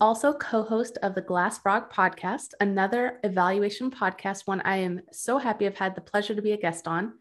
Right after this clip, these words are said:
She has more than fifteen years of consulting and project management experience, which I'm excited to delve into in our second episode on project management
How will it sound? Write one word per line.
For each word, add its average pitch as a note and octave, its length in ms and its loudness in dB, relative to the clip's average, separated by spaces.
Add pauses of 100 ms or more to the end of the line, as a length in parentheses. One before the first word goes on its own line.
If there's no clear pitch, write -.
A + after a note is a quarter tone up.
(380)
She - 180 -6
has A3 200 -2
more G#3+ 240 4
than G#3 260 2
fifteen C4 520 2
years G#3+ 420 2
of F#3+ 140 -4
consulting A3+ 640 -2
and E3 180 -4
project G#3+ 380 -6
management F#3+ 520 -4
experience, E3 640 -6
which F3+ 160 -6
I'm F#3+ 120 -2
excited G3+ 480 0
to A3 100 -4
delve F3 320 0
into F3 400 -6
in F3+ 140 -4
our E3 100 -2
second F3+ 540 -6
episode E3+ 500 -2
on F3 160 -2
project G3 460 -4
management E3+ 460 -4